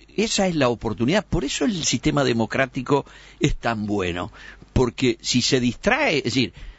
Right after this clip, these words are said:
si el presidente de la República, hace cinco semanas que veníamos de, y esta semana lo excluimos, se dedica a los sermones y no resuelve los problemas del pan y manteca, como decía un dirigente político,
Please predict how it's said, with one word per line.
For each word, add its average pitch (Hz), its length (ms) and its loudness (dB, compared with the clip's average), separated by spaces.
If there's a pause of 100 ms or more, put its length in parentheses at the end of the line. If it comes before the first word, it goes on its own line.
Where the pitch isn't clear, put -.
si - 160 -6
el - 40 -8
presidente 127 400 0
de 277 60 4
la 269 60 -6
República, 254 440 -4
hace - 200 -2
cinco 147 320 2
semanas 147 440 0
que 113 120 -2
veníamos 117 420 0
de, - 360 0
y 120 220 0
esta 117 160 -2
semana 123 320 2
lo 117 140 0
excluimos, 113 560 0 (360)
se - 120 2
dedica 143 460 2
a - 20 2
los 143 160 -2
sermones 123 760 0
y 151 160 2
no 160 180 2
resuelve 208 460 0
los 123 140 -6
problemas 156 640 0 (300)
del 123 220 0
pan 170 240 0
y 165 60 -6
manteca, 123 560 0
como 104 200 -2
decía 110 300 0
un 120 140 2
dirigente 120 580 2
político, 214 640 0